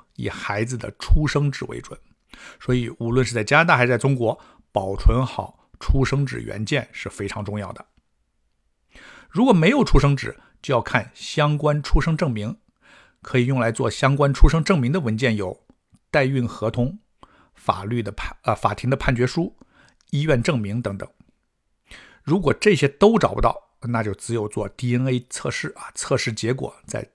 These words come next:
加拿大法庭也认的。如果什么都没有，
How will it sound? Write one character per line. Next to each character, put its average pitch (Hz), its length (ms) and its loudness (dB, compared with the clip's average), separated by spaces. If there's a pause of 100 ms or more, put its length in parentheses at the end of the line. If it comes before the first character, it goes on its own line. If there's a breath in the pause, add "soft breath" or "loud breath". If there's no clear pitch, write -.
加 - 180 -6
拿 110 80 -2
大 110 120 -2
法 - 180 -10
庭 107 200 -6
也 101 100 -8
认 110 200 -4
的。 - 180 -14 (1500 soft breath)
如 208 200 2
果 139 180 0
什 - 380 4
么 180 100 6
都 202 140 6
没 135 140 0
有， 104 180 -4